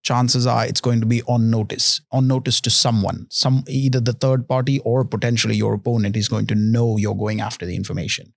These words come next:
And so that, that's why, um, I would say there are obviously disclosure related, um, court applications that can be brought in almost every court in the world. There's, I don't, I can't think of a jurisdiction where it's just a no-go.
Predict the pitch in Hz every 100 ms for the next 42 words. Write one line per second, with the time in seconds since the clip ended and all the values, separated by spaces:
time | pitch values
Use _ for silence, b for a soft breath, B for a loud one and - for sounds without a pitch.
0 | B B B B B - 131 147 147 147
1 | 135 143 - 143 127 123 117 - 117 117
2 | 113 - - - 120 123 117 127 117 113
3 | 110 _ - _ _ _ _ _ _ _
4 | _ _ _ _ _ _ - 120 _ 143
5 | 143 156 156 160 - 135 120 113 - 127
6 | 120 - - 143 139 131 131 117 117 120
7 | 113 110 95 - _ _ 117 110 107 107
8 | 104 _ - 135 120 110 104 110 104 107
9 | 107 101 107 104 104 104 107 107 107 113
10 | 98 - 95 92 95 95 - 82 85 -
11 | - - 104 110 113 120 107 117 104 165
12 | 175 98 - 107 101 101 101 - - -
13 | - - B B _ 110 113 107 101 98
14 | 107 90 107